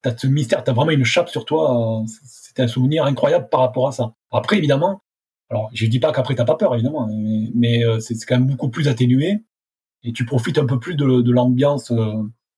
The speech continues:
euh, de, du camp avec, euh, les autres coureurs, où t'arrives à discuter et tout.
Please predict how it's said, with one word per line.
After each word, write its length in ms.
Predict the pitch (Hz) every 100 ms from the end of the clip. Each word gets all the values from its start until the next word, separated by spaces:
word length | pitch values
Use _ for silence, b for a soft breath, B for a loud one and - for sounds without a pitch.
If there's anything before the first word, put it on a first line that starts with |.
| _ _ _
euh, 600 | 131 117 113 113 110 110
de, 160 | 110 117
du 200 | 113 117
camp 320 | - 139 151
avec, 280 | 127 117 117
euh, 100 | 110
les 180 | 110 110
autres 140 | 117
coureurs, 480 | - 117 131 147 139
où 80 | 120
t'arrives 220 | - 113
à 40 |
discuter 380 | 110 110 110 135
et 60 | 117
tout. 180 | 160